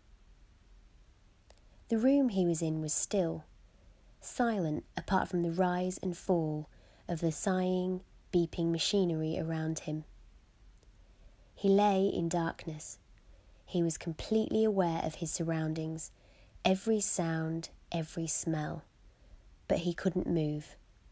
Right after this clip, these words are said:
His body was locked tight, frozen. He didn't know how long he'd been like that.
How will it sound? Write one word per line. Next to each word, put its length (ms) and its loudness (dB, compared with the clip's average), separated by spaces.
His 180 -4
body 560 2
was 180 0
locked 540 0
tight, 580 -4
frozen. 760 0
He 100 -2
didn't 260 2
know 220 2
how 260 0
long 340 4
he'd 200 -2
been 240 2
like 220 -8
that. 180 -4